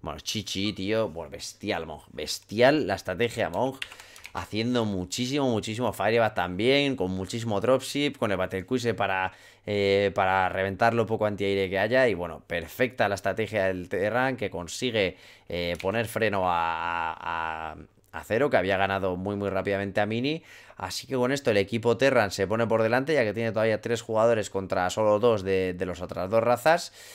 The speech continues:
Y nada, hasta aquí el vídeo comentario. Espero que os haya gustado. Si os ha gustado, dar un like muy grande, suscribiros y nos vemos en el siguiente.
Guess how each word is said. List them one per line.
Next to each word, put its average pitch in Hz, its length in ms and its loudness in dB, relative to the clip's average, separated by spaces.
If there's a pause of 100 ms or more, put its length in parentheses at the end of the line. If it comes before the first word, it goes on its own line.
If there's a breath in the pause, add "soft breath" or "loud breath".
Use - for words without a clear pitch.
(100)
Y - 100 -12
nada, 123 320 4
hasta 98 300 -2
aquí 101 140 -2
el 127 60 4
vídeo 123 180 4
comentario. 123 520 4
Espero 131 360 2
que 117 60 4
os 110 80 -2
haya 120 100 2
gustado. 113 320 0
Si 107 60 -6
os 110 40 -6
ha 117 60 4
gustado, 113 260 0
dar 117 80 2
un 107 80 -4
like 113 160 -2
muy 107 120 -4
grande, 110 360 0
suscribiros 113 720 -4
y 104 160 0
nos 104 120 0
vemos 110 160 -2
en 107 40 -4
el 101 60 -4
siguiente. 117 400 -4